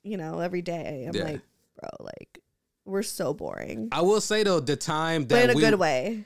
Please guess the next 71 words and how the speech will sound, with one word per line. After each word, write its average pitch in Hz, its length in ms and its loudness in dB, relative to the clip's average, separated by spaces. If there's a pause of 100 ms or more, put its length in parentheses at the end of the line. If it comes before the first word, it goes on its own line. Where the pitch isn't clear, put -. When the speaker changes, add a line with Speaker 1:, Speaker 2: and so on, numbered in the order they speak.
Speaker 2:
Yeah, 180 280 -2 (100)
of - 180 2
course. 135 380 2
Well, 196 200 2
I, 208 180 -4
I - 20 2
mean, 262 120 2
like, 269 120 0
we 330 80 4
still 359 140 -2
have 294 100 2
a 143 40 4
good - 200 -2
time. 160 340 0
It's 151 140 -2
not 185 120 0
like 151 200 0
we're 139 40 4
sitting 143 240 0
in 127 100 2
the 120 80 -2
house 120 200 -4
miserable. 98 420 -4
Like, 101 160 0
Speaker 1:
We're 262 100 10
Speaker 2:
we 311 40 6
Speaker 1:
just 330 120 2
Speaker 2:
still, - 100 2
Speaker 1:
very 311 220 6
Speaker 2:
we, 196 40 4
we 247 60 0
still 269 180 4
Speaker 1:
simp-, 160 100 0
Speaker 2:
have 139 40 0
a 120 80 0
good - 100 4
Speaker 1:
we're 302 140 10
Speaker 2:
time. - 120 2
Speaker 1:
very 247 320 4
simple. 190 800 0
Speaker 2:
Definitely. 127 600 -2 (360)
I - 60 0
Speaker 1:
Like 208 160 8
Speaker 2:
will 226 100 6
say, 214 220 2
though, 180 180 4
that 151 380 0 (320)
the, 117 240 6
the 127 180 0
time 160 400 0
where 139 120 4
we 143 120 4
were 143 80 6
really 139 380 2
out 131 160 0
and 135 100 0
about 120 380 2
a 131 40 0
lot, 143 280 0
remember 127 240 0
when 117 80 0
I 113 80 0
was 113 160 2
on, 120 160 6
I 104 60 2
was 104 180 2
on 120 120 6
my 113 140 6
break 110 380 2
from 107 220 2
work 110 320 4